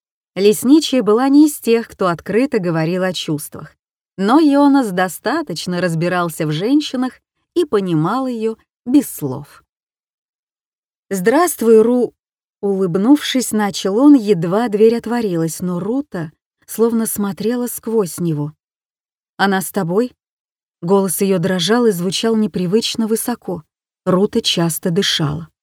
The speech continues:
"Кто?" Йонас хотел войти в дом, но лесничая вглядывалась за его спину,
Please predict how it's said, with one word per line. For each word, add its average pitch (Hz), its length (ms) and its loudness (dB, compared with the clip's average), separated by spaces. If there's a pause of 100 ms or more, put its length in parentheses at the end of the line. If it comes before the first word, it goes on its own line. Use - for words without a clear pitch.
(800)
"Кто?" 160 400 0 (760)
Йонас 175 360 2
хотел 175 320 0
войти 175 280 0
в 160 80 -2
дом, 214 340 2
но 196 140 0
лесничая 208 680 0
вглядывалась 202 720 0
за 175 140 -4
его 196 240 0
спину, 247 500 0